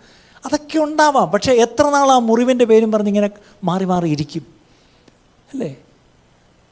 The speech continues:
അതുകൊണ്ട് ആ മുറിവുകളെല്ലാം ഒന്ന് ഉണങ്ങി ഈ ദിവസങ്ങളിൽ നമ്മൾ എഴുന്നേറ്റ് കർത്താവിൻ്റെ വേല ചെയ്യാൻ നമുക്ക്, നമുക്ക് തയ്യാറാവാം, പ്രിയപ്പെട്ടവരെ. വീണ്ടും അവിടെ എഴുതിയിരിക്കുന്നൊരു കാര്യം, "You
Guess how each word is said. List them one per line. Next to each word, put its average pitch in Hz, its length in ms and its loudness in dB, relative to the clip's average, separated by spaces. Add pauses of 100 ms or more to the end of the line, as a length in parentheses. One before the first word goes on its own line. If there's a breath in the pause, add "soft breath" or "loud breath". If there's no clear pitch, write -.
(140)
അതുകൊണ്ട് 147 360 -2
ആ 123 160 -4
മുറിവുകളെല്ലാം 147 920 -2
ഒന്ന് 127 140 -8
ഉണങ്ങി 123 380 -4 (380 soft breath)
ഈ 156 40 0
ദിവസങ്ങളിൽ 143 480 0
നമ്മൾ 127 200 -4
എഴുന്നേറ്റ് 151 440 -2
കർത്താവിൻ്റെ 127 420 -6
വേല 156 280 0
ചെയ്യാൻ 131 240 -2
നമുക്ക്, 120 260 -12 (360 soft breath)
നമുക്ക് 139 260 -6
തയ്യാറാവാം, 120 400 -4
പ്രിയപ്പെട്ടവരെ. 113 560 -10 (400 soft breath)
വീണ്ടും 151 280 0
അവിടെ 147 220 -2
എഴുതിയിരിക്കുന്നൊരു 147 580 -2
കാര്യം, 131 360 -4 (1900 soft breath)
"You 156 240 0